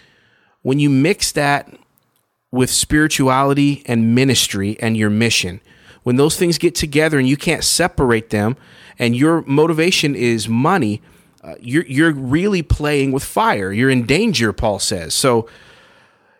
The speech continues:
the, the misunderstanding, the misquote happens on two levels. When people say money is the root of all evil,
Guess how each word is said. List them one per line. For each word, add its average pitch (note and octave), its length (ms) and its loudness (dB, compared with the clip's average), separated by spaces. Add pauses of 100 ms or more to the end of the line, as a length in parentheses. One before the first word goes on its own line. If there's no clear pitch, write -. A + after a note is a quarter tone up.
(840)
the, C3+ 640 0 (640)
the D3+ 360 -4
misunderstanding, D3 1120 -2
the B2+ 140 0
misquote D#3 840 -2 (960)
happens C#3+ 340 -2
on C3 100 0
two D3+ 240 -2
levels. G#2 460 -2
When B2 100 0
people E3 300 -2
say C3 280 0
money B2+ 380 2
is C3 160 0
the C3+ 80 2
root A#2+ 220 4
of G#2+ 80 2
all G#2 200 2
evil, G2 280 -8